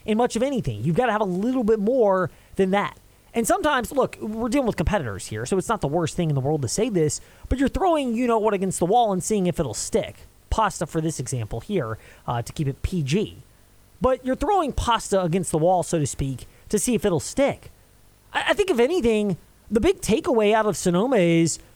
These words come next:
there are multiple drivers who have shown they've got what it takes to win a nascar championship. Now, is it the same setup as last year where you could see sixteen different drivers and a couple weird breaks could pop up and all of a sudden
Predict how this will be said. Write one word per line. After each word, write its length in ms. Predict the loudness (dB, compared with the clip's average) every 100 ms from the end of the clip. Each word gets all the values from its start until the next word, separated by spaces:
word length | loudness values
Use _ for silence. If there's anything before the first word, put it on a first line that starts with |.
| _ -2
there 200 | 2 4
are 140 | 4
multiple 560 | 4 2 0 0 -2 -2
drivers 760 | 0 0 2 0 -2 -10 -16 -20 -20 -20 -4
who 160 | 2 4
have 120 | 2
shown 380 | 0 0 2 2
they've 200 | 0 2
got 220 | 2 2
what 140 | 0 0
it 140 | -2
takes 400 | -2 -2 -2 -12 -16 -16 -2
to 120 | 0
win 260 | 2 2
a 180 | 2 0 0
nascar 640 | 0 2 0 -2 0 -2
championship. 560 | 0 -2 -2 -4 -8 -6
Now, 340 | 2 2 2 -4 -20 _ _ _ _ -2
is 140 | 0 2
it 120 | 0
the 80 | 0
same 540 | 0 0 0 0 0
setup 320 | 2 2 2
as 100 | 2
last 420 | 2 2 0 0
year 160 | 0 2
where 440 | 4 4 4 2 -2 -14 -20 -2
you 160 | 0
could 160 | 0 0
see 300 | -2 -2 -2
sixteen 460 | -2 -2 -2 -2 0
different 260 | 0 2
drivers 480 | 2 4 4 4 2
and 80 | 0
a 40 |
couple 200 | -2 -2
weird 280 | 0 2 2
breaks 320 | 2 0 0
could 140 | -2 0
pop 220 | 2 4
up 160 | 2 2
and 80 |
all 120 | 4 4
of 80 |
a 40 | 2
sudden 360 | 0 0 0